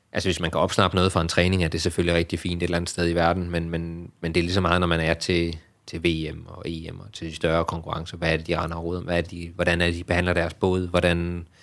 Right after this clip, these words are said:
er deres setup? Hvad er det for nogle dæk, de bruger? Hvilken gearing kører de med? Alle sådan nogle ting. Det, der er vi ikke for fine til at, at tage det, tage de billeder og, og hente de informationer,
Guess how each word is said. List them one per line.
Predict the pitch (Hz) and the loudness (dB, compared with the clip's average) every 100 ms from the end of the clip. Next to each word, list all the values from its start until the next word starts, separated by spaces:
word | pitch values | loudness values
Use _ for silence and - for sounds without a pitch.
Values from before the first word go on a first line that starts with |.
| - - _ | -20 -20 _
er | 104 | 0
deres | 98 85 | 4 2
setup? | - 82 85 82 | 2 2 4 4
Hvad | 87 | 4
er | 85 | 2
det | 85 | 0
for | 90 | -4
nogle | 85 | 0
dæk, | 85 85 - | 0 0 -4
de | 87 | -8
bruger? | 85 85 85 | -2 2 2
Hvilken | 82 85 87 | 2 -6 -8
gearing | 87 87 85 | -4 -2 -2
kører | 87 85 | -2 -4
de | 85 | -6
med? | 82 82 87 | -10 -4 -2
Alle | 92 | 0
sådan | 87 | -2
nogle | 87 | -6
ting. | 85 85 92 | -6 -4 2
Det, | 90 92 85 82 - - - - _ _ _ _ _ _ _ _ _ _ 110 | 4 4 2 -2 -8 -20 -20 -20 _ _ _ _ _ _ _ _ _ _ 2
der | |
er | 107 101 98 | 4 4 0
vi | 92 | -2
ikke | 90 | -2
for | 95 | -2
fine | 95 92 | 0 -2
til | 92 | 0
at, | 87 87 85 85 - _ _ - | 0 2 0 -2 -8 _ _ -8
at | - | -6
tage | - 82 | -2 -2
det, | - 87 82 - _ _ _ - | 2 2 0 -10 _ _ _ -10
tage | - 78 | -8 -6
de | 82 | -6
billeder | - 85 87 82 | -4 0 0 0
og, | 82 78 | -2 -4
og | 78 | -2
hente | 90 87 - | -2 -4 -4
de | |
informationer, | 85 85 85 85 87 82 82 | -4 -4 -8 -8 -6 -4 -6